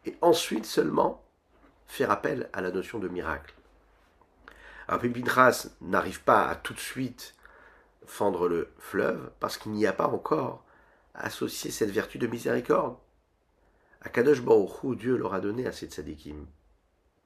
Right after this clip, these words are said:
ce pouvoir de l'infini, ce pouvoir surnaturel. Mais cette capacité-là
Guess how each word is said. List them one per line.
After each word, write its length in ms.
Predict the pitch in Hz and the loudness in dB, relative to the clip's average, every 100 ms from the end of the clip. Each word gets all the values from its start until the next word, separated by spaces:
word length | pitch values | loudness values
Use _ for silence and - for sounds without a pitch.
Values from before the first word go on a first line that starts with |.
| _ | _
ce 160 | - 107 | -18 -16
pouvoir 720 | - 104 87 101 92 71 - _ _ | -12 -10 -2 0 2 0 -6 _ _
de 80 | 90 | -10
l'infini, 420 | 78 73 - 73 | -8 -8 -12 -14
ce 120 | 69 80 | -14 -14
pouvoir 380 | - 87 85 | -10 -4 -4
surnaturel. 720 | - - 82 76 - 73 73 - _ _ _ _ - - - | -4 -8 -6 -8 -8 -10 -10 -16 _ _ _ _ -20 -20 -10
Mais 80 | 95 | -8
cette 180 | - 101 | -8 -4
capacité-là 1120 | 98 101 - 98 95 - 113 131 135 110 - | -6 -4 -8 -8 -8 -4 0 0 0 -4 -10